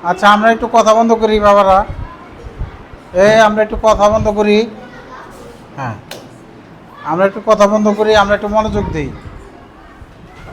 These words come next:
মানুষের সাথে প্রকৃতির নিবিড় সম্পর্ক রয়েছে। নিবিড় মানে কি? খুব ঘনিষ্ঠ সম্পর্ক আছে,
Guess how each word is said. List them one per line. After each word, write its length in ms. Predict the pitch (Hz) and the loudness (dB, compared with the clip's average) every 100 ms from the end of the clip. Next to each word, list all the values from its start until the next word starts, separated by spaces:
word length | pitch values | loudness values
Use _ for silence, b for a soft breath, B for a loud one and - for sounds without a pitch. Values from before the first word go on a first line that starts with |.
| - - - - - - - - - - - - - - - - - - _ _ _ - 427 466 453 440 - - - - 160 | -18 -18 -20 -20 -20 -20 -20 -20 -20 -20 -20 -20 -20 -20 -20 -20 -20 -20 _ _ _ -20 -20 -20 -20 -20 -20 -20 -20 -10 -2
মানুষের 420 | 180 214 214 254 254 | -2 0 2 2 2
সাথে 240 | 240 240 247 247 | -2 4 4 4
প্রকৃতির 520 | 240 240 240 233 233 220 | 0 -2 -4 -8 -6 -6
নিবিড় 280 | 233 240 233 - | -4 -4 -4 -4
সম্পর্ক 300 | 202 190 185 185 | -4 -4 -4 -2
রয়েছে। 340 | 175 160 - 120 95 - _ _ _ _ _ - _ - - - 160 | -2 -6 -12 -18 -18 -20 _ _ _ _ _ -20 _ -20 -20 -10 -6
নিবিড় 280 | 202 233 226 | -2 -2 -2
মানে 120 | 202 190 | -4 -4
কি? 80 | 196 175 | -12 -10
খুব 100 | 190 165 | -8 -6
ঘনিষ্ঠ 260 | 180 202 226 208 | -6 -6 -8 -8
সম্পর্ক 320 | 180 151 131 135 | -10 -12 -12 -12
আছে, 160 | 117 - | -14 -16